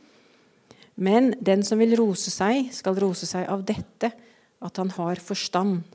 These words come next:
og kjenner meg. Vet at jeg er Herren, som viser miskunn og øver rett og rettferd på jorden. For det er slik jeg vil ha det.» Det er det. Det er sånn det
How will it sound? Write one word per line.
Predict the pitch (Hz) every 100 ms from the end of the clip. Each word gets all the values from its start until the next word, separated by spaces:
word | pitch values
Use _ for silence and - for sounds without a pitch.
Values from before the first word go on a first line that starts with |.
| -
og | - 165
kjenner | 208 190 170 170 180
meg. | 170 196 175 - _ _ _ _ -
Vet | 190 233 233
at | 233 226
jeg | 214
er | 220 240
Herren, | 208 190 202 196 -
som | - 180
viser | 220 208 - 220
miskunn | 208 - - 190 190
og | 202
øver | 185 190 214
rett | - - 202
og | 202
rettferd | - - 180 175 -
på |
jorden. | 180 160 180 185 - - - _ -
For | 262
det | 254 269
er | 262 254
slik | - 214 220 349 330 - - - - -
jeg | 180 175 190 226 226 254
vil | 240 -
ha | 196 196
det.» | 294 - - _ _ _ _ _ _ _ _ _ _ _ _ _ _ _ _ _ -
Det | 190 202
er | 202 - - 185
det. | 170 165 - _ _ _ _ _ _ _ _
Det | -
er | 247
sånn | - - 208 262
det | 269